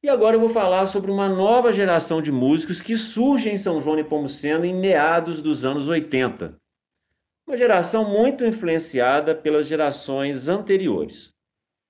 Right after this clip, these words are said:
As gerações de Paulinho Cricri, Nelly Gonçalves, Neném Itaboraí, Zé Maria Pororó, Jura, Carlos Mauro, Zé Carlos Soares, Anésio Barbosa, Bastião Cricri,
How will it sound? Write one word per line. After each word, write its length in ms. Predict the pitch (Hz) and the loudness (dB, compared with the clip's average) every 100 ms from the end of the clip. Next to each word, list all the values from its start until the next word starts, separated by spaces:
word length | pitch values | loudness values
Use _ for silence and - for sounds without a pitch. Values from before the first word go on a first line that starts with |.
| _ _ _ - | _ _ _ -4
As 140 | 294 | 0
gerações 500 | 254 226 196 - 117 | 4 4 2 0 -4
de 80 | 117 | -2
Paulinho 340 | - 196 175 | 0 2 2
Cricri, 600 | 175 196 196 165 196 196 | -2 -8 -4 0 2 2
Nelly 260 | 135 117 113 | 2 0 0
Gonçalves, 920 | 139 170 170 160 185 180 151 113 113 | -2 -4 -2 0 2 4 2 2 -2
Neném 340 | 127 147 139 160 | 0 0 0 -2
Itaboraí, 920 | 165 156 156 151 127 143 175 131 - | 0 0 2 2 2 2 2 0 -2
Zé 140 | - 110 | -4 -2
Maria 320 | 117 120 139 | 0 -2 -2
Pororó, 680 | 139 151 151 127 156 151 104 | 0 2 2 4 4 2 0
Jura, 680 | 87 135 190 180 104 95 - _ _ _ | -2 -2 0 -2 -4 -8 -14 _ _ _
Carlos 300 | - 135 151 | -8 -4 -4
Mauro, 600 | 113 135 170 170 123 104 | 0 2 4 4 2 -2
Zé 180 | 92 135 | -2 -2
Carlos 360 | 143 143 147 143 | 0 -2 -4 -4
Soares, 600 | 160 147 160 160 120 104 | -2 2 2 0 -2 -2
Anésio 480 | 127 127 143 156 139 | -2 0 0 0 0
Barbosa, 600 | 123 104 117 156 151 135 | -4 -2 0 0 0 -6
Bastião 420 | 120 113 - 139 | -12 -12 -14 -16
Cricri, 640 | 135 110 - 151 170 170 | -16 -20 -16 -12 -12 -12